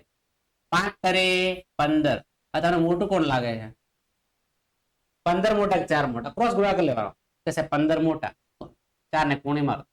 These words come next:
તો જોઈ શકો. આ તમારી રીત મિત્રો તમારે ખાસ યાદ રાખવાની છે. માઇનસ પાંચ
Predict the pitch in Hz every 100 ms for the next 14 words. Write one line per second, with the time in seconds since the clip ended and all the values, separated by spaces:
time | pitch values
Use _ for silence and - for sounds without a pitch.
0 | _ _ _ _ _ _ _ _ _ -
1 | 107 127 131 - 139 _ _ _ _ _
2 | _ _ _ _ _ _ _ _ _ _
3 | 170 190 170 175 147 175 165 160 160 160
4 | 156 156 151 143 131 120 - 117 110 107
5 | 107 _ _ _ _ _ _ _ _ _
6 | _ _ _ _ _ _ _ _ _ _
7 | _ _ _ _ _ - _ _ _ _
8 | _ _ _ _ _ _ _ _ _ _
9 | _ _ _ 156 185 208 - 196